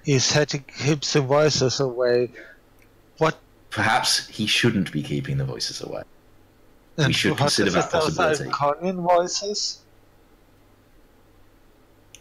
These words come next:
Speaker 2: Sorry, what was that?
Speaker 1: Uh, and what if that's the Iconian voices who are kept away?
Speaker 2: Well, perhaps he needs to hear them to understand them and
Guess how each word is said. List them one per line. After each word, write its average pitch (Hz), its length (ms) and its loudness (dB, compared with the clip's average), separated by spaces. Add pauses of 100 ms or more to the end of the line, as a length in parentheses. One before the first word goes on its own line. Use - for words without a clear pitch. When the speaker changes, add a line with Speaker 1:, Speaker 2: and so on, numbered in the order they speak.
(160)
Speaker 2:
Sorry, 80 200 2
what - 80 2
was 104 80 0
that? - 280 -2 (720)
Speaker 1:
Uh, 156 340 4
and 135 160 -2
what 156 200 2
if - 380 0 (360)
that's 147 240 2
the 165 220 4 (160)
Iconian 151 640 0
voices 180 640 0
who 180 340 0
are 165 120 4
kept 170 340 -2
away? 160 440 2 (580)
Speaker 2:
Well, 92 160 2
perhaps 98 360 -2
he 98 120 2
needs 95 300 2
to 80 80 -2
hear 78 200 4
them 80 200 0
to 90 140 -2
understand 90 600 0
them 87 140 2
and 90 140 0